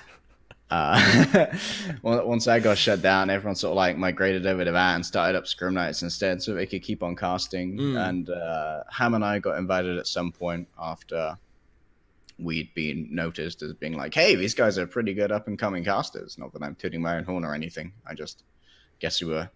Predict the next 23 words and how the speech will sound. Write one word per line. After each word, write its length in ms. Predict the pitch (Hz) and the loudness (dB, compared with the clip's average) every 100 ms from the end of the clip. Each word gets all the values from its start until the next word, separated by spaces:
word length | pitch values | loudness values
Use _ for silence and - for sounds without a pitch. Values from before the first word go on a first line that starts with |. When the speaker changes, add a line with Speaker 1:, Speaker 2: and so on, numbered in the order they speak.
| - | -10
Speaker 1:
about 260 | 80 85 62 | -2 0 2
average. 500 | 85 - 85 - - | -2 -4 -10 -10 -2
<laughs> 760 | - 175 170 - - - - - | 4 4 4 -10 -12 -12 -16 -4
And, 280 | 104 104 104 | 2 2 6
um, 640 | 110 107 107 104 104 110 - - _ _ _ _ _ - 117 | 6 8 6 4 0 -4 -10 -20 _ _ _ _ _ -10 2
we 160 | 127 | 4
were 580 | 123 120 113 110 101 101 | 8 10 10 8 8 4
super 300 | - 139 127 | 2 -2 0
desperate 480 | 92 131 - 98 - | 0 0 -2 -4 -4
to 80 | 110 | -2
make 220 | 98 101 | -2 0
Open 220 | - 127 135 | -2 0 0
Division 280 | 85 82 76 | 0 -4 -4
work. 340 | 62 - - - | -6 -10 -20 -2
But 60 | |
Speaker 2:
Sure. 120 | 120 | 0
Speaker 1:
at 100 | 120 | 2
that 180 | 120 104 | 4 2
time, 560 | - 139 143 92 90 - _ _ _ _ - | 2 4 4 0 -4 -8 _ _ _ _ -2
like, 420 | 104 92 87 - - - - _ _ _ _ _ - - - | 2 2 0 -6 -10 -10 -12 _ _ _ _ _ -14 -14 -2
people 480 | 113 101 107 104 101 | -2 2 2 2 -2
didn't 380 | 104 113 104 90 | -2 0 0 2
wanna 600 | 110 104 98 95 90 | 4 6 6 6 4